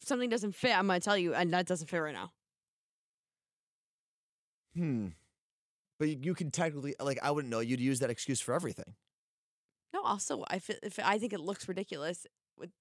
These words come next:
Speaker 1: and I know you're not being a jerk, I'll still wear it. But, like, I have pants that I literally can't get on one
Speaker 2: Oh, well,
Speaker 1: leg.
Speaker 2: that's, okay, yeah, that's different.
Speaker 1: That's what I mean.
Speaker 2: If it physically does not fit, but some,
Speaker 1: <laughs>
Speaker 2: you know.
Speaker 1: To work with pants on my ankle.
Speaker 2: No, I think, and I think this is something girls do often is, like, you don't like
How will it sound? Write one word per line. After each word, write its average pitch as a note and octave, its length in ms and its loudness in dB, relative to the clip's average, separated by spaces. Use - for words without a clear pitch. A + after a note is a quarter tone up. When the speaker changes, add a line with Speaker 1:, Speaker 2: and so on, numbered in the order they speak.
Speaker 1:
and G3 140 0
I F3 80 2
know F3 100 -2
you're E3+ 120 -2
not F3 120 2
being F3+ 140 -2
a D#3+ 40 -2
jerk, D#3+ 320 -2
I'll F3+ 80 -2
still E3 220 -2
wear E3+ 240 2
it. - 120 -6
But, G#3 100 -2
like, G#3 280 0
I G3+ 80 6
have G3 180 2
pants G#3+ 300 2
that F#3+ 100 0
I D#3+ 100 4
literally F3 300 0
can't F3+ 240 -4
get D#3 140 -4
on D#3+ 180 -4
one E3 120 0
Speaker 2:
Oh, C#3 40 6
well, A#2 140 6
Speaker 1:
leg. A#2+ 80 4
Speaker 2:
that's, - 100 -2
okay, A#2+ 220 -2
yeah, F#2 160 -2
that's F2 120 -8
different. - 320 -12
Speaker 1:
That's F#3+ 200 -8
what F3 80 -6
I F3 40 -4
mean. F3 240 -6
Speaker 2:
If D3 120 2
it B2+ 140 -2
physically E3 380 4
does A2+ 160 -2
not G#2+ 160 -2
fit, A#2 160 0
but C#3+ 140 0
some, G#3+ 200 2
Speaker 1:
<laughs> - 20 -2
Speaker 2:
you A#3+ 100 0
know. D#3 160 4
Speaker 1:
To F#3 140 -8
work F#3 140 -4
with F#3 120 -8
pants G3 260 -4
on D3 80 -12
my E3 160 -8
ankle. F#3+ 380 -6
Speaker 2:
No, B3+ 160 2
I E3 120 0
think, F#3 300 -2
and E3 120 2
I D#3 120 2
think D#3+ 200 -4
this D#3 100 0
is - 60 0
something C#3+ 200 0
girls C3 220 4
do A#2+ 140 2
often A#2 260 2
is, A2+ 140 0
like, A2 260 0
you C#3+ 100 4
don't C3+ 260 2
like C#3 220 2